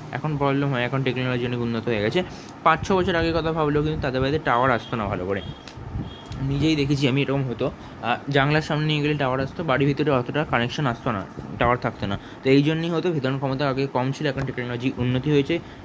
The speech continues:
গিগাহার্টজ বেড়ে গেছে, তাই জন্য, আহ, এখন ভেদ করতে পারে দেওয়ালকে। ওকে, <clears throat> এবার থার্ড কোশ্চেনে চলে আসি। থার্ড কোশ্চেন আমরা তেজস্ক্রিয় মৌল থেকে নির্গত বিটা রশ্মি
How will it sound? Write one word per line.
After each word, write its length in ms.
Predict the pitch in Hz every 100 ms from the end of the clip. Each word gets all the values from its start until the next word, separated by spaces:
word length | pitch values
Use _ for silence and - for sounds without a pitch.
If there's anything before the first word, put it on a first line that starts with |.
| 123
গিগাহার্টজ 400 | 131 127 139 143
বেড়ে 220 | 135 143
গেছে, 220 | 143 147
তাই 160 | 151 123
জন্য, 240 | 120 135
আহ, 600 | 170 - - - - -
এখন 260 | 123 120 135
ভেদ 160 | 131 131
করতে 220 | - 120 127
পারে 260 | 113 95 98 110
দেওয়ালকে। 400 | 107 95 95 101 - - - - - - - - - - - -
ওকে, 160 | 139 165 - - - - - - - -
<clears throat> 280 | 180 175 147 - - -
এবার 100 | 151
থার্ড 260 | 156 165 156
কোশ্চেনে 300 | 175 165 175
চলে 160 | 170 156
আসি। 180 | 180 220 - - - - - - - - - - - - - - - - -
থার্ড 160 | 156 -
কোশ্চেন 200 | 185 190
আমরা 120 | 185
তেজস্ক্রিয় 480 | 180 160 156 - 175
মৌল 240 | 156 147
থেকে 200 | 151 160
নির্গত 360 | 160 147 139 147
বিটা 420 | 139 131 143 131
রশ্মি 300 | 117 - 98